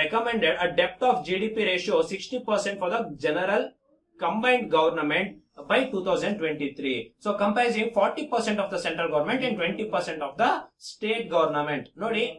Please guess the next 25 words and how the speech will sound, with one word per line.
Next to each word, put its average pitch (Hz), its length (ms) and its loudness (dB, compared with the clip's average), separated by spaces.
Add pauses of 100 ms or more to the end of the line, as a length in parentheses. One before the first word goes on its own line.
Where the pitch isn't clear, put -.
(120)
ಒಂದು 175 160 -2
ಕಂಬೈನ್ಡ್ 226 560 0 (100)
ಗವರ್ನಮೆಂಟ್ 196 440 2 (300)
ಡೆಪ್ಟ್ 202 320 4 (180)
ಜಿ 175 140 -4
ಡಿ 190 100 0 (100)
ಪಿ 190 80 -4 (120)
ಪ್ರಕಾರ 123 300 0 (640)
ಅರವತ್ತು 247 380 2 (120)
ಪರ್ಸೆಂಟ್ 185 440 0 (180)
ಸಾಲದಲ್ಲಿ 156 720 0
ನಲವತ್ತು 208 440 0 (100)
ಪರ್ಸೆಂಟ್ 175 340 -2
ಸೆಂಟ್ರಲ್ 135 360 -2
ಗವರ್ನಮೆಂಟ್, 143 440 0 (120)
ಇಪ್ಪತ್ತು 165 400 -8
ಪರ್ಸೆಂಟ್ 147 340 -2
ಸ್ಟೇಟ್ 156 300 -4
ಗವರ್ನಮೆಂಟ್ 131 340 -6
ಇರುತ್ತಂತೆ. 120 480 -4 (420)
So 180 160 -10
central 202 340 0
government 226 300 0
has 214 120 4 (120)
domestic 208 400 0